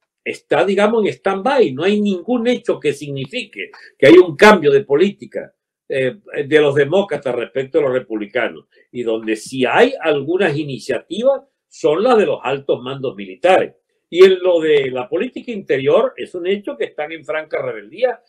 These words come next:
varios estados, y no cualquier estado, está en rebeldía Texas y Florida respecto a cuestiones cruciales, en el manejo de la,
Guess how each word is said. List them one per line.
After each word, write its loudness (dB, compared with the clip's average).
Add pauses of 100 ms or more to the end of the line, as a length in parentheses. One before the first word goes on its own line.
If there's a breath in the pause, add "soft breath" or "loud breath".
(200)
varios 0
estados, 2
y -16
no -6
cualquier 0
estado, -4
está -12
en -14
rebeldía -8
Texas -4
y -2
Florida -4 (300 soft breath)
respecto -4
a 0
cuestiones -4
cruciales, 2
en -4
el -8
manejo -4
de -4
la, -6